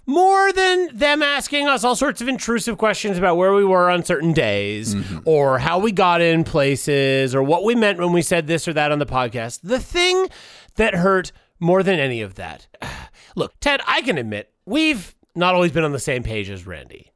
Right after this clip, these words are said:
Speaker 1: He's made it very difficult to be his friend sometimes.
Speaker 2: He has made it very difficult to maintain a friendship,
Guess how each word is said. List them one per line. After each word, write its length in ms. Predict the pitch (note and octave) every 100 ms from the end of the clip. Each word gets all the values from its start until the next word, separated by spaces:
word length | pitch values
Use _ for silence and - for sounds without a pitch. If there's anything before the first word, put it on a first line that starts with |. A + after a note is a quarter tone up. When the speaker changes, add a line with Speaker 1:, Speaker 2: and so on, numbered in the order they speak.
| -
Speaker 1:
He's 360 | A#3 A#3 F#3+
made 180 | A3+ A3
it 80 | G3
very 320 | C#3+ F#3+ F#3+
difficult 400 | F3 D#3+ D#3+ B2+
to 60 | B2+
be 120 | C#3
his 140 | A#2
friend 260 | - A#2+ G2+
sometimes. 680 | G#2 F#2 - E2 A#1+ - -
Speaker 2:
He 140 | - F2+
has 320 | F#2 D#2 E2
made 160 | D#2+
it 60 | D2+
very 220 | D#2+ E2+
difficult 500 | D#2+ E2 D#2+ D#2+ -
to 100 | -
maintain 560 | E2 E2 D#2+ - F2+ F2
a 60 |
friendship, 540 | D#2+ - D2 - D2+